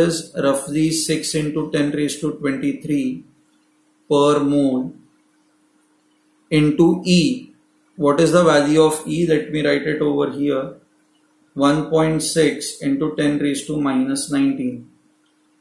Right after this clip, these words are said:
तो आपको ये जो ड्रिफ्ट स्पीड आएगी, ये ड्रिफ्ट स्पीड जो होगी, this drift speed would be in terms of centimeters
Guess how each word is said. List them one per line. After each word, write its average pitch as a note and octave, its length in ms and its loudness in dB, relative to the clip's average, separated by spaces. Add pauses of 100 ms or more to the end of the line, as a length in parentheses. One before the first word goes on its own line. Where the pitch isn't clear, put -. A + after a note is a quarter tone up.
(100)
तो D3+ 60 0
आपको C#3+ 360 4
ये D#3+ 140 4
जो E3+ 120 6
ड्रिफ्ट E3 380 2
स्पीड F#3+ 360 2
आएगी, C#3 400 2 (640)
ये D3+ 220 2
ड्रिफ्ट D3+ 360 2
स्पीड E3 400 2
जो D#3 140 4
होगी, D3 340 4
this D#3+ 220 0
drift C#3+ 340 -2
speed D#3+ 360 0
would C#3 180 0
be D3 120 4
in D3 200 0
terms C#3+ 260 2
of D#3+ 200 0
centimeters D3+ 880 2